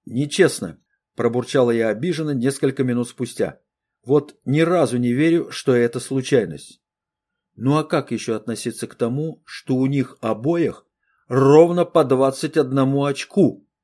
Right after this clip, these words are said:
а у меня перебор? «Это не отменяет того, что ты проиграла», вкратчиво произнёс Демьян. «Давай, Кир, ты первый открылся,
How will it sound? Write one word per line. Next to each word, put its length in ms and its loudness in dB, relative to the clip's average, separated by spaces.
а 160 -6
у 80 -6
меня 300 -6
перебор? 580 -2
«Это 720 0
не 160 -2
отменяет 760 -2
того, 440 0
что 300 -4
ты 180 -4
проиграла», 760 -4
вкратчиво 560 -4
произнёс 420 -8
Демьян. 380 -8
«Давай, 360 -8
Кир, 300 -16
ты 100 -4
первый 400 -2
открылся, 600 -10